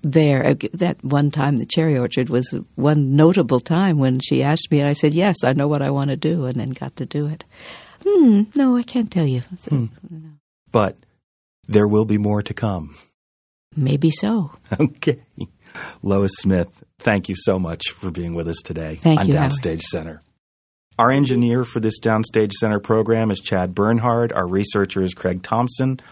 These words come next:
Speaker 2: Our director of web development is Rob Perry. And our producer is Gail Yankosik. Downstage Center is recorded in the cuny T V radio studio at the City University of New York's Graduate School of Journalism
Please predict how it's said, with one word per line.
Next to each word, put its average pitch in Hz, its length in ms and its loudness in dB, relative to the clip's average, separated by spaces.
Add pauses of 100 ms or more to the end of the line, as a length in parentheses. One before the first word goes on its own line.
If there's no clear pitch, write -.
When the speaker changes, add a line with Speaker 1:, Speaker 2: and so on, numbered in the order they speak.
(140)
Speaker 2:
Our 92 80 2
director 104 400 2
of 92 100 0
web 95 160 2
development 101 520 0
is 92 120 -2
Rob 92 300 0
Perry. 113 400 2 (120)
And 90 120 2
our 87 80 2
producer 90 440 -2
is 95 120 -2
Gail 85 220 0
Yankosik. 85 680 -6 (340)
Downstage 87 520 -2
Center 117 360 2
is 98 100 -2
recorded 101 460 0
in 98 120 -2
the 80 60 -8
cuny 95 360 0
T 95 240 -2
V 90 180 0
radio 104 380 2
studio 127 640 0
at - 80 -8
the - 80 -10
City 101 240 -4
University 92 640 -2
of 80 100 -10
New 85 100 -6
York's 110 340 0
Graduate 90 500 -4
School 87 300 -8
of 82 80 -8
Journalism 127 640 0